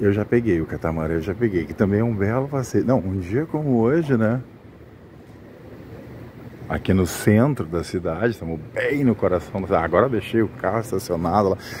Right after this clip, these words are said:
Eu vou ter que ir, passeadores, agora que eu lembrei aqui que eu tô atucanado.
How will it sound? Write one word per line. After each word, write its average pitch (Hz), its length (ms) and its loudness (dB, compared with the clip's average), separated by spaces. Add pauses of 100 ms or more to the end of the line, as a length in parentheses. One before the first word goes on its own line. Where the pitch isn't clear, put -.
(140)
Eu 98 80 2
vou 95 100 4
ter 110 140 4
que 113 140 0
ir, 104 100 6
passeadores, 82 520 0
agora 90 240 2
que 90 80 -4
eu 110 60 4
lembrei 92 220 4
aqui 92 120 0
que 82 80 -2
eu 87 40 -2
tô 98 100 0
atucanado. 80 480 0